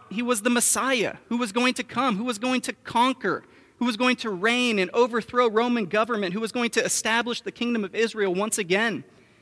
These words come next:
And so they're very saddened. And as they're walking on this road, Jesus approaches them. They can't recognize him because he's been resurrected. And he goes on to actually open up their hearts, it says, and to reveal to them how they had missed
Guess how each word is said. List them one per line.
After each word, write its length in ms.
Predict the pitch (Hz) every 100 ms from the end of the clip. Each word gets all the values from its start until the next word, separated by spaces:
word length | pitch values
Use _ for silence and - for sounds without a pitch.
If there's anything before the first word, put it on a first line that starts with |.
| _ - -
And 100 | 185
so 100 | -
they're 120 | 226
very 260 | 196 233 240
saddened. 720 | - - 214 226 185 170 226 - _ _ - _ -
And 120 | 170
as 120 | 196
they're 120 | 175 185
walking 360 | 196 226 247
on 120 | 214
this 160 | 202 -
road, 180 | 214 196
Jesus 420 | 165 233 220 - -
approaches 480 | - 226 262 180
them. 180 | 151 185
They 80 | 190
can't 300 | 185 233 220
recognize 720 | 160 220 240 185 165 156 147
him 320 | 156 151 233 - _ _ _ _ _ _ _ _ - -
because 260 | 160 180
he's 160 | 202 165
been 140 | 180
resurrected. 800 | 156 196 180 175 196 - 156 220 - _ _ _ _ _ -
And 100 | 196
he 80 |
goes 200 | 285 262 269
on 120 | 277
to 120 | -
actually 420 | 214 262 - 247 214
open 320 | 240 - 240
up 140 | 240
their 160 | 226 214
hearts, 360 | - 240 240
it 120 | 185 -
says, 280 | 185 180
and 140 | - 180
to 80 | 202
reveal 400 | 185 170 254 277
to 140 | 233
them 200 | 208 208
how 180 | 185 208
they 220 | 202 247
had 240 | 208 196
missed 680 | 180 190 240 - - - -